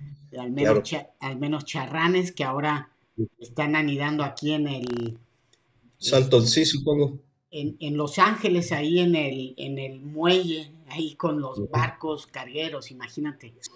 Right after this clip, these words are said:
Speaker 1: Eh, acá Romeo Jiménez dice que si sabes algo de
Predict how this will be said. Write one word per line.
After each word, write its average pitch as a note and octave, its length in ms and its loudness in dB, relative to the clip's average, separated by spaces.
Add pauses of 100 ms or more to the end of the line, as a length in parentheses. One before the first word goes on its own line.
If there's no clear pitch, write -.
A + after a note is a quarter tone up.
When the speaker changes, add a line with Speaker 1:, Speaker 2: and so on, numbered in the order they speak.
(540)
Speaker 1:
Eh, C#3+ 520 -2 (240)
acá F#3+ 680 0
Romeo F#3+ 760 2
Jiménez F3+ 540 2
dice F#3 320 -4
que D3+ 140 -4
si D#3 280 -6
sabes F3+ 360 -4
algo F3 320 2
de C#3+ 460 -10